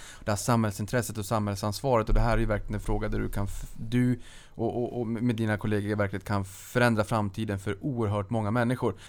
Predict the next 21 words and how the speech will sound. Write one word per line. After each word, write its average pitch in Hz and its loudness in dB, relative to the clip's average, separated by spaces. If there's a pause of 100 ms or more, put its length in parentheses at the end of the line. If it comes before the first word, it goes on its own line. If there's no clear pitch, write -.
(120)
Så - -6
att 113 -4
jag 110 -2
blir 113 2
jätteglad 123 2
att 107 4
ni 113 0
verkligen 104 0
trycker 107 -4
på 139 0
den 123 2
här 110 2
frågan 107 -2
och 92 -6
tycker 117 -2
att, 101 -6
att 95 -10
spararna 107 2
faktiskt 104 -4
förtjänar 107 0
bättre. 131 2